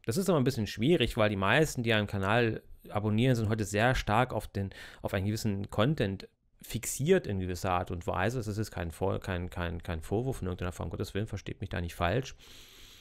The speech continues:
Aber ich möchte halt breiter sein. Ich möchte halt ein Kanal sein, der viel verschiedene Dinge zeigt.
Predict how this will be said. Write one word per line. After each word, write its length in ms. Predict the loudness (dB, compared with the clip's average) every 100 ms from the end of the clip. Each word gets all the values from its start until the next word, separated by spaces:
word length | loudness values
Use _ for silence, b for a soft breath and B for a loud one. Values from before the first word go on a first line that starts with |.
| B B -4
Aber 160 | 0 0
ich 100 | 2
möchte 240 | 0 2
halt 160 | 0 -2
breiter 380 | -4 -2 0
sein. 180 | -2 -6
Ich 80 | -4
möchte 220 | -2 0
halt 120 | 0
ein 60 | -2
Kanal 380 | -6 0 2 2
sein, 180 | 0 -2 B B -6
der 80 |
viel 120 | -4 -6
verschiedene 680 | -8 -10 -8 -4 0 0
Dinge 220 | 0 -8 -10
zeigt. 500 | -8 -8 -10 -16